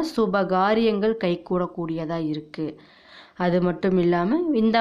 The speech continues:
மாதம் முழுவதுமே பார்த்தீங்கன்னா வக்ர இயக்கத்தில் இருக்கிறார் குரு பகவான். உங்கள் ராசிநாதர் சுக்கிரனும்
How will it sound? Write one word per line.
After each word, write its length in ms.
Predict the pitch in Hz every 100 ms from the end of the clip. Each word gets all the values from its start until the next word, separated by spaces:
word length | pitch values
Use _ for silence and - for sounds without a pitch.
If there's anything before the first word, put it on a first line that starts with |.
| 220
மாதம் 460 | 214 233 254 254 196
முழுவதுமே 640 | 190 202 208 208 208 220
பார்த்தீங்கன்னா 560 | 220 175 165 165 170 180
வக்ர 380 | 175 175 - 233 220
இயக்கத்தில் 580 | 185 175 180 160 185 175
இருக்கிறார் 480 | 165 160 180 220 240
குரு 220 | 180 170
பகவான். 520 | 170 170 165 156 160 147 - - - - -
உங்கள் 340 | 226 226 233 220
ராசிநாதர் 880 | 226 247 285 285 240 196 185 180 -
சுக்கிரனும் 540 | 202 - 185 185 285